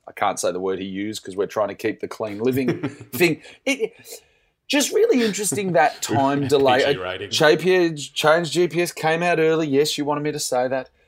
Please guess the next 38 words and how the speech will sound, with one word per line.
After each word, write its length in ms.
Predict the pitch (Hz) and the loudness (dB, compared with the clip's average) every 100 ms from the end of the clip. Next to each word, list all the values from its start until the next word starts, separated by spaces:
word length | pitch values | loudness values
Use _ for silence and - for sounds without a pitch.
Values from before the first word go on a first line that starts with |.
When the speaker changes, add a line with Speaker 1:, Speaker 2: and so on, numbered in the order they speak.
| _ - | _ 0
Speaker 1:
But 200 | 175 - | 0 0
it 100 | 185 | -2
is 160 | 196 226 | 0 2
Speaker 2:
I 60 | |
did 40 | 262 | 2
Speaker 1:
amazing 400 | 196 170 165 156 | 2 2 2 0
Speaker 2:
want 140 | 156 | -2
you 60 | 131 | 2
Speaker 1:
that, 260 | 139 135 80 | 2 2 0
Speaker 2:
to 60 | |
say 120 | 82 | -4
that 100 | 85 113 | -2 2
'cause 280 | 123 117 | 2 2
Speaker 1:
um, 60 | 113 | -2
Speaker 2:
we 60 | 101 | -4
worked 240 | 107 104 | -4 -2
our 100 | 90 | -4
butts 340 | 80 101 110 - | -4 -4 -4 -6
off 160 | 85 | -6
all 140 | 98 92 | -4 -4
weekend 400 | 87 95 107 107 | -4 -8 -10 -10
for 200 | 80 78 | -8 0
it. 60 | |
Speaker 1:
a, 80 | 151 - | 0 2
a 80 | 160 | 4
lot 200 | 160 202 | 6 4
of, 120 | 156 - | 2 0
a 60 | |
lot 140 | 156 180 | 2 2
of 100 | 190 | 2
practitioners 720 | 170 - 170 160 160 143 131 | -2 0 -2 0 0 0 0
got 260 | - 131 - | 2 2 2
immediately 640 | 127 127 131 131 131 117 | 0 2 2 4 2 0
really 280 | 107 113 110 | -2 -2 -2
busy 480 | 92 110 95 104 - _ - | -4 -4 -4 -6 -10 _ -2
and 240 | 110 107 | 0 0
wanted 260 | 101 110 107 | 0 0 0
to 200 | 117 104 | 0 -2